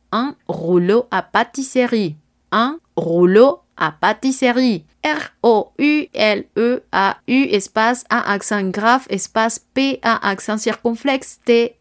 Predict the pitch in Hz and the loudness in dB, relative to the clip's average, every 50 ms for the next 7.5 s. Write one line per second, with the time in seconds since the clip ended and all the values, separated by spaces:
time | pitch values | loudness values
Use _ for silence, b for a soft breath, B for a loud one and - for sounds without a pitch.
0 | _ - 240 240 247 240 - - 190 214 226 208 220 208 - - - 202 202 208 | _ -4 -2 -2 -2 -2 -4 -6 -6 -6 -4 0 0 0 0 0 -2 -4 -2 -4
1 | - - - _ 185 196 202 208 214 226 - _ _ 175 185 185 196 - - - | -4 -6 -6 _ -2 0 0 0 -2 -4 -10 _ _ -4 -4 -4 -4 -6 -12 -14
2 | _ - 226 240 254 254 - _ _ - 185 185 185 180 175 170 165 160 _ _ | _ -4 -2 -2 -2 -4 -6 _ _ 0 2 4 4 4 2 0 -2 -6 _ _
3 | _ _ _ - 160 170 170 175 175 190 220 247 240 214 196 - 196 196 - 226 | _ _ _ -6 -4 -2 0 0 0 0 0 2 2 0 0 0 -2 -4 -4 -4
4 | 220 - - 226 220 208 190 156 156 160 - _ _ _ _ _ - 226 233 - | -4 -2 0 0 0 0 -2 -4 -6 -10 -14 _ _ _ _ _ -6 -6 -4 -2
5 | 254 254 269 269 254 - _ _ - - - - - 170 175 175 170 202 247 240 | 0 0 0 0 -2 -4 _ _ -12 -8 -6 -4 -2 0 0 2 4 4 2 2
6 | 185 233 - - _ _ - 262 269 269 247 226 233 254 - _ _ - 160 156 | 2 -2 -4 -6 _ _ -2 -2 0 2 2 2 2 0 -4 _ _ -8 -8 -6
7 | 151 - 156 - - 330 403 - - - | -6 -8 -8 -4 -4 -2 -2 -2 -4 -8